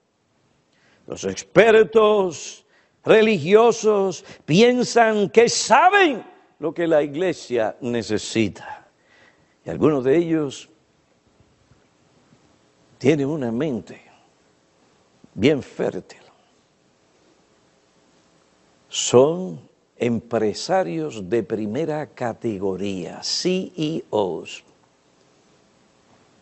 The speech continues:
Y una clase de persona como tal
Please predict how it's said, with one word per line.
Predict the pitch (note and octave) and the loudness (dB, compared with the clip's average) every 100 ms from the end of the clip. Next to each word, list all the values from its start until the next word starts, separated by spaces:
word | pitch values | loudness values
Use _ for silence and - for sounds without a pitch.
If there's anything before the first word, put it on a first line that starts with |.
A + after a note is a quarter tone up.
| _ _ _ _ _ - | _ _ _ _ _ -4
Y | F#3 | -4
una | B2 F#2+ | -2 -4
clase | A2 A2 G#2+ | -4 -4 -6
de | G2+ | -6
persona | G2 - A2 G2+ F#2+ _ _ | -8 -10 -8 -8 -12 _ _
como | A#2 C3 D3+ | -6 -6 -4
tal | B2+ A#2+ E3+ G#2 | -4 -4 -6 -10